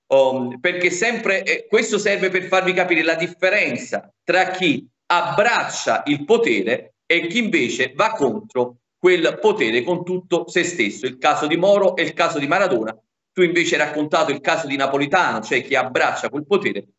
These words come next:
Io ve ne racconto un altro. Eh, in quegli anni Henry Kissinger, cioè anni prima di Maradona, eh, aveva convocato un'altra persona alla Casa Bianca. Si chiamava Pelé.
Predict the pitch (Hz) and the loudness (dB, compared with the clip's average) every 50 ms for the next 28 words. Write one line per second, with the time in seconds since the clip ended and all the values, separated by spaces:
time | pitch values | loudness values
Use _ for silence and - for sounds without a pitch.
0 | _ _ - 175 190 180 180 165 165 160 156 160 - 180 185 185 180 180 185 180 | _ _ 0 2 2 4 4 2 2 0 0 0 2 2 2 2 0 -2 -2 -2
1 | 185 180 170 160 135 104 92 87 - _ - 101 - _ _ _ _ _ _ _ | 0 0 0 0 0 0 -2 -6 -12 _ -14 -14 -14 _ _ _ _ _ _ _
2 | - 127 139 127 - 165 175 175 - 202 185 196 220 240 254 254 240 240 233 226 | 0 0 0 2 0 -2 -2 0 2 0 2 2 2 2 2 0 0 -2 -4 -4
3 | - - 165 175 170 190 208 202 202 220 226 214 - - 226 214 220 214 160 - | -2 0 0 0 2 0 -2 -2 -4 -6 -6 -6 -8 -8 -4 -2 0 0 -2 -2
4 | - 180 151 - - - 196 180 175 170 160 156 175 170 165 147 127 123 123 131 | -2 -2 0 0 0 0 0 0 0 -2 -2 -2 -2 -2 0 0 0 -2 -2 -2
5 | 131 139 151 180 180 139 120 113 117 147 - - _ _ _ _ _ _ _ - | 0 0 2 2 2 2 0 0 -2 -4 -6 -8 _ _ _ _ _ _ _ 0
6 | 131 135 135 135 165 190 185 214 190 160 143 147 170 180 180 226 - - 139 113 | 0 2 2 2 2 2 2 2 2 0 0 0 -2 -2 0 0 0 2 0 0
7 | 110 110 - 135 - - 175 180 208 214 214 214 - 202 180 185 208 202 - - | 0 -2 -4 -6 -2 0 0 2 2 2 0 0 0 0 0 0 -2 -4 -4 -4
8 | 151 127 123 127 139 131 - 160 175 175 175 180 190 185 185 185 151 135 113 104 | -2 0 0 0 0 0 0 0 2 2 2 2 0 0 0 -2 -2 -2 -2 -2
9 | 95 92 - - - 92 - - - - 160 160 208 214 202 180 175 175 185 175 | -4 -4 -6 -12 -14 -14 -14 -12 -10 -10 -4 -2 0 2 4 4 4 6 4 4
10 | 196 - - - - _ - 220 202 147 117 - 101 - | 2 0 -2 -8 -4 _ 0 2 2 2 0 -2 -4 -8